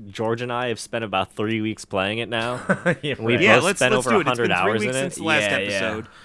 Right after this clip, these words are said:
Speaker 3: So last we checked in, I think you both were enjoying it. You had some minor quibbles,
Speaker 2: Mm-hmm.
Speaker 3: but overall, I think you both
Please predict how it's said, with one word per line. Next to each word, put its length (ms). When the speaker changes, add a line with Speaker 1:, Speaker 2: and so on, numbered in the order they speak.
Speaker 3:
So 580
last 360
we 100
checked 300
in, 120
I 100
think 180
you 60
both 280
were 160
enjoying 520
it. 140
You 100
had 120
some 120
minor 340
quibbles, 600
Speaker 2:
Mm-hmm. 300
Speaker 3:
but 140
overall, 420
I 100
think 180
you 80
both 360